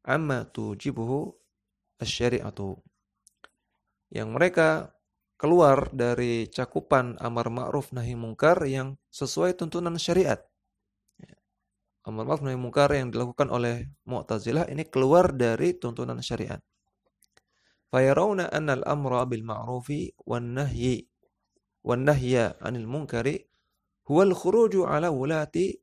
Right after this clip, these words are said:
amril muslimina. Mereka berpandangan bahwasanya amar ma'ruf nahi munkar adalah memberontak kepada pemimpin kaum muslimin,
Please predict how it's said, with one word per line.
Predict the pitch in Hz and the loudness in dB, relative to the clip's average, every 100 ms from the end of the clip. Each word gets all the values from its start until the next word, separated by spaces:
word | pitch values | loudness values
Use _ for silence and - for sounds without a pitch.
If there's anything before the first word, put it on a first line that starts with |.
| - | -8
amril | 147 139 139 127 | -8 -4 -4 -4
muslimina. | 123 - 117 117 113 113 - _ _ _ _ _ _ _ _ _ _ | -8 -8 -8 -4 -2 -4 -6 _ _ _ _ _ _ _ _ _ _
Mereka | 127 143 175 175 | -4 2 4 4
berpandangan | 156 160 175 208 185 165 | 4 2 2 2 2 0
bahwasanya | 139 131 131 160 160 147 - | 0 0 0 -2 -4 -6 -4
amar | 143 143 135 | -2 0 0
ma'ruf | 131 165 170 - | -2 -2 -4 -4
nahi | 143 139 | -2 -2
munkar | 123 104 - 104 107 127 165 - | -4 -8 -4 -2 0 2 0 -2
adalah | 107 113 156 156 | -2 0 0 0
memberontak | 147 131 151 208 202 185 - | -2 0 2 0 0 -4 -6
kepada | - - 113 113 - | -12 -8 -4 0 0
pemimpin | - 127 147 180 160 143 | -2 -6 -4 -2 -2 -4
kaum | 143 156 | -6 -6
muslimin, | - 165 170 127 | -8 -2 0 0